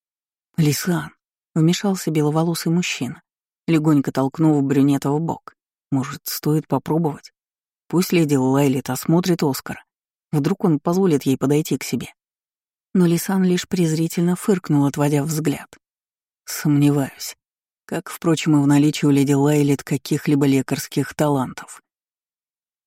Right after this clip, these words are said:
Зал тут же наполнился перешептыванием, а на лицах некоторых дам появились самодовольные улыбки. Унижение меня доставило им явное удовольствие. «Тогда», —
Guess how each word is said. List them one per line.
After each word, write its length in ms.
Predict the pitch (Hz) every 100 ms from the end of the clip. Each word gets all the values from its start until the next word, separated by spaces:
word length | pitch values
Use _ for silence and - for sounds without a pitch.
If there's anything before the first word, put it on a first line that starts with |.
| -
Зал 200 | 180 185
тут 200 | - 233
же 100 | 208
наполнился 680 | 185 - 190 190 180 -
перешептыванием, 1000 | 185 180 180 185 165 - 127 139 135 151 170 _ _ _ _
а 80 | 175
на 80 | 180
лицах 460 | 190 190 - 175 170
некоторых 500 | 165 160 156 151 156
дам 220 | 190 196
появились 480 | 160 156 190 190 -
самодовольные 680 | 151 143 147 170 175 175
улыбки. 600 | - 185 180 127 - - - _ _ _ _ _ _ -
Унижение 500 | 180 185 196 226 202
меня 280 | 175 175 190
доставило 480 | 151 - 170 160 143
им 180 | 139 139
явное 480 | 139 160 156 143 139
удовольствие. 840 | 143 147 156 120 - - - - _ _ _ _ -
«Тогда», — 420 | 170 143 139 147